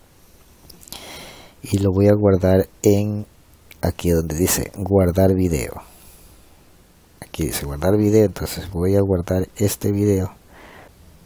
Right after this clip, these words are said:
y ya lo tenemos en el carrete. Acá está.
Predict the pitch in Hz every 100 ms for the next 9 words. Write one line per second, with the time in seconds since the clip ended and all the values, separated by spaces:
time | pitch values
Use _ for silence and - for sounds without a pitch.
0 | - - - 98 92 95 95 92 90 87
1 | - 90 85 - 76 71 - - - -
2 | - - - - - - - - - -
3 | - - - - 131 - 110 - - 98